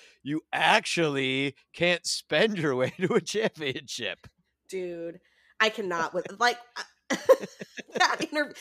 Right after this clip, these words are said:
Speaker 2: I like the part of that interview where Tom Ricketts just, like, throws Jed Hoyer under the bus. He's just kinda like, "Jed,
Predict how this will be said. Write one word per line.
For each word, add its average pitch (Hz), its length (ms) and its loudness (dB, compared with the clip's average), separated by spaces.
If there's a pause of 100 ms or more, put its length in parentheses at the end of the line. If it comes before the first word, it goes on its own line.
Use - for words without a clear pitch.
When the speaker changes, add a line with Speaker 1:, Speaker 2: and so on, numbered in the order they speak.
(240)
Speaker 2:
I 403 280 10
like - 120 2
the 262 100 -4
part 294 220 4
of 285 80 -4
that 247 160 4
interview 240 400 2
where 226 180 2
Tom 202 320 2
Ricketts 202 360 -2
just, 214 180 -6
like, 190 200 -4
throws 175 240 -4
Jed 175 200 -6
Hoyer 160 280 -4
under 156 200 -10
the 151 80 -16
bus. - 320 -14
He's 175 180 -6
just - 260 -8
kinda 202 160 4
like, 165 360 -6
"Jed, 403 180 0